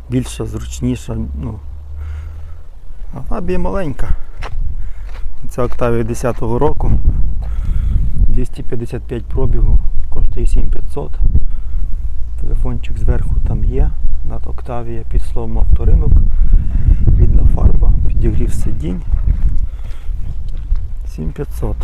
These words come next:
За таку Октавію просять. Сталеві диски, ковпаки. Так, давайте, що тут є. Ще якась Шкода. Ні, це не Шкода, це в нас от за модель. От напишіть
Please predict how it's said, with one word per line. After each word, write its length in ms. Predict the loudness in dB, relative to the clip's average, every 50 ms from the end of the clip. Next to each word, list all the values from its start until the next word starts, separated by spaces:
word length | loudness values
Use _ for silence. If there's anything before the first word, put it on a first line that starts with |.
| -4 -2 0 0 0 0 0 0
За 60 | 0
таку 220 | 2 4 4 4
Октавію 600 | 4 2 0 0 0 0 0 0 0 -2 0 -2
просять. 540 | 0 2 2 2 2 2 0 -2 -4 -6 -4 -4 -2 -2 0 0 0 -2 -2 -4 -6 -4 -4 -2 -2 -2 -2 -2 -4 -4 -4 -4 0 0 0 0
Сталеві 460 | 0 -2 0 0 0 0 0 2 2
диски, 380 | 2 2 2 2 2 2 2 2
ковпаки. 580 | 0 -2 -4 -4 -4 0 0 0 2 2 0 0 -2 -6 -6 -6 -6 -6 -6 -8 -8 -8 -6 -4 -2 0 0 0 -2 -2 -4 -4 -4 -2 -2 -2 -2 -2 0
Так, 160 | 2 2 0
давайте, 360 | 0 -2 -4 -2 -2 -2 -2
що 260 | 0 0 0 2 2 0 -2
тут 200 | -4 -10 -10 -8
є. 180 | -6 -6 -4 -2 -2 -2 -2 -2 -4 -2
Ще 140 | -2 -2 -2
якась 420 | -2 -2 -2 -4 -4 -4 -4 -4
Шкода. 440 | -4 -4 -4 -4 -4 -4 -4 -4 -2 -2 -2 -2 0 -2 -2 -6 -8 -10 -10 -10 -10 -10 -10 -10 -10 -10 -6 0 2 2 2
Ні, 140 | 2 0 -2
це 140 | -2 -4 -4
не 80 | -4
Шкода, 340 | -8 -8 -8 -8 -6 -4 -4
це 260 | -2 -2 -2 -2 -2
в 40 | -4
нас 540 | -4 -4 -4 -4 -4 -6 -8 -8 -6 -4 -2
от 280 | -2 -2 -4 -6 -4
за 80 | -4 -4
модель. 420 | -2 0 -2 0 0 -2 -2 -2 -2 -4 -4 -4
От 140 | -4 -4
напишіть 560 | -4 -4 -4 -6 -8 -8 -8 -6 -6 -4 -6